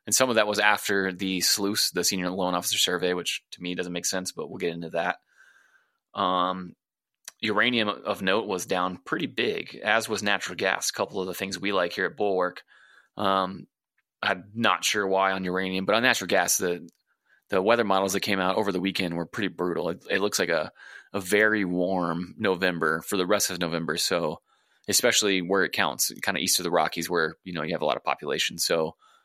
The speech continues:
um, judging off of just what we see in those weather models and some forecasts from, um,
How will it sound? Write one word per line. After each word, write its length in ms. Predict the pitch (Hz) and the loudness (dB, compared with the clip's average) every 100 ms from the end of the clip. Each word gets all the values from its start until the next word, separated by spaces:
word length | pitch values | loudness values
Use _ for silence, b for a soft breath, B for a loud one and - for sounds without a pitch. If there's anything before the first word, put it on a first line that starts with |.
| b b b b b _ | b b b b b _
um, 420 | 101 95 87 87 - 80 | -2 0 0 -4 -12 -16
judging 400 | 98 123 117 123 | 0 2 2 2
off 220 | 110 104 92 | 2 0 -4
of 100 | 92 - _ 82 90 _ 101 | -10 -18 _ _ -20 _ -6
just 340 | 90 92 - | 0 0 -2
what 240 | 87 90 85 | 2 2 2
we 80 | |
see 300 | 95 - 98 | 2 2 2
in 60 | 95 | 0
those 180 | 92 95 | 0 2
weather 160 | 95 | 2
models 400 | 101 98 104 104 | 4 4 4 0
and 360 | - 92 90 87 | -2 0 0 0
some 220 | - 82 | -2 -2
forecasts 580 | - 92 87 101 90 - | 0 0 2 2 2 0
from, 440 | - 90 85 80 - B B B B B _ | 0 0 0 -4 -10 B B B B B _
um, 540 | 98 87 85 85 82 | -2 0 0 0 -2